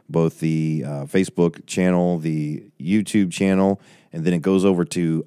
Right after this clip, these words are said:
Odyssey as well. Um, it's also known as Library,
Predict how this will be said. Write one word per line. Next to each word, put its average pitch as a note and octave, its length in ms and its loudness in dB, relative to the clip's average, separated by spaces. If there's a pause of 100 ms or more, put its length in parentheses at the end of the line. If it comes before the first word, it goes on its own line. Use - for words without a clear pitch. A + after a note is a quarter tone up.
Odyssey F2+ 560 -2
as D2 160 -2
well. D2 480 -2
Um, D#2 560 -6 (380)
it's - 180 -10
also F2 240 0
known E2+ 220 0
as D2 100 -4
Library, F#2 640 0